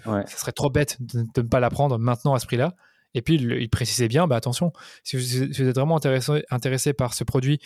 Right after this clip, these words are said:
Speaker 2: et que vous avez besoin de réflexion, pendant cinq jours, je vais continuer à vous envoyer des emails à ce propos. Par contre, euh,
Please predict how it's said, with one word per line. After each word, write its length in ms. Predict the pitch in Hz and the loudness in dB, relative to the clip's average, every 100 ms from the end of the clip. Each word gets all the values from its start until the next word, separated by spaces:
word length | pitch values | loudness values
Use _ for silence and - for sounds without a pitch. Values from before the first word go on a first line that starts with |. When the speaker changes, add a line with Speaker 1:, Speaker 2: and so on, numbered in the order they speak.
| _ - | _ -8
Speaker 2:
et 60 | |
que 0 | |
vous 120 | 120 120 | -2 0
avez 60 | |
besoin 200 | 123 127 | 0 0
de 40 | 120 | 0
réflexion, 440 | 117 110 190 233 - - _ | -2 -2 -2 -2 -6 -20 _
pendant 220 | 135 135 | 0 2
cinq 240 | 135 160 139 | 2 0 2
jours, 120 | 156 | 0
je 60 | 127 | 0
vais 60 | |
continuer 300 | 117 139 160 | -2 -4 -2
à 40 | 151 | 0
vous 140 | 131 | 0
envoyer 180 | 123 123 | 0 0
des 160 | 120 117 | -2 0
emails 160 | 127 | 0
à 60 | 120 | 0
ce 60 | - | -2
propos. 300 | 110 180 214 - _ _ | 0 0 -2 -10 _ _
Par 140 | 117 | -2
contre, 220 | 185 - | -2 2
euh, 140 | 120 | 0